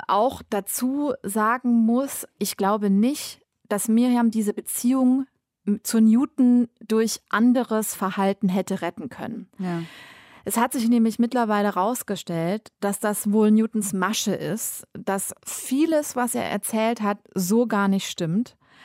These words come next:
Speaker 1: Also der ist nicht einfach nur ein bisschen komischer, verpeilter Typ, der irgendwie Angst vor einer festen Bindung oder so hat.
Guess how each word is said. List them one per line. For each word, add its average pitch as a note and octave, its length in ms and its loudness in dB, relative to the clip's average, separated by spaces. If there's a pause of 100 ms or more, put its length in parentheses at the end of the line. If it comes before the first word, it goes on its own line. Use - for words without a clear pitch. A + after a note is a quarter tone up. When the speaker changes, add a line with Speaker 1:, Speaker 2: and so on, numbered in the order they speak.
(120)
Speaker 1:
Also G#3 360 0 (480)
der G3+ 280 0
ist C#4 240 -2
nicht B3+ 260 2
einfach G#3+ 360 0
nur A3 360 4 (140)
ein G3 180 6
bisschen G#3 380 0
komischer, G#3+ 460 4
verpeilter F#3 520 -2
Typ, G#3 280 -4
der F3+ 320 0
irgendwie F3+ 560 0 (100)
Angst F#3+ 300 -4
vor G3 80 0
einer F3 80 0
festen F3+ 340 -6
Bindung A3+ 360 2
oder A3+ 200 -2
so A3+ 160 0
hat. B3 240 -4